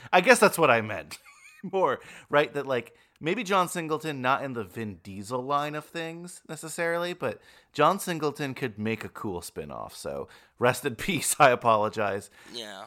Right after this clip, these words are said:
Speaker 1: If there were a power ranking of most important people ever in the Fastiverse,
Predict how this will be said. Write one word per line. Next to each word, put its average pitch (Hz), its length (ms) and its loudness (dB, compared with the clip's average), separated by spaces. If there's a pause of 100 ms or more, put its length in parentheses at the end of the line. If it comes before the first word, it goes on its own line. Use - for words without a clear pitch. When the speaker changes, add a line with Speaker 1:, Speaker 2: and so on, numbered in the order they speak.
Speaker 1:
If 165 120 -6
there 185 140 4
were 233 160 6
a 147 40 4
power 127 420 2
ranking 135 520 -8
of 90 240 -6
most 98 420 -10
important 98 600 -12
people 98 500 -8 (140)
ever 107 320 2
in 101 140 -4
the 92 80 -6
Fastiverse, 110 840 -2